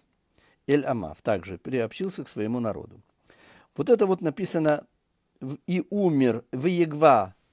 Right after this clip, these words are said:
вот это Ягва я не перевожу, потому что, ну, усоп, я не знаю, как н-, сказать это слово по-русски.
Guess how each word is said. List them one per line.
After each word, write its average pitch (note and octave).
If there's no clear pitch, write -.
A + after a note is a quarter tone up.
вот B2+
это C#3+
Ягва D#3+
я F#3
не F3+
перевожу, D#3
потому C3
что, C#3
ну, B2+
усоп, D#3
я A#2
не A#2
знаю, A2+
как -
н-, F#2+
сказать F#2+
это E2
слово F#2
по-русски. F2+